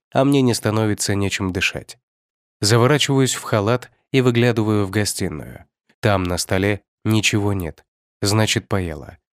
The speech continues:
Значит, я не буду желать ей спокойной ночи. Сразу иду в кровать, вспоминая, чем всё закончилось. Меня в тот момент реально повело. Она пыталась вырвать ногу, а я держал её всё крепче,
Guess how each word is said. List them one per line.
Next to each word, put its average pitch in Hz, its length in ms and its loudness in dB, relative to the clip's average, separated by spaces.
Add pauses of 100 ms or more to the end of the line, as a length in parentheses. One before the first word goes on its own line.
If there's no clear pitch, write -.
(160)
Значит, 101 460 0
я 107 140 2
не 120 120 2
буду 120 300 -2
желать 101 380 0
ей 98 140 0
спокойной 90 600 -2
ночи. 80 460 -10 (460)
Сразу 139 420 4
иду 127 140 0
в - 80 -6
кровать, 104 480 0 (260)
вспоминая, 113 640 2
чем 107 240 0
всё - 180 -2
закончилось. 85 760 -4 (420)
Меня 104 260 2
в - 60 -6
тот - 200 -4
момент 101 360 0
реально 95 400 0
повело. 101 500 -2 (360)
Она 107 200 2
пыталась 139 460 2
вырвать 131 420 2
ногу, 90 400 -2 (200)
а 107 120 2
я 107 160 2
держал 104 460 0
её 98 180 0
всё - 220 -4
крепче, - 580 -6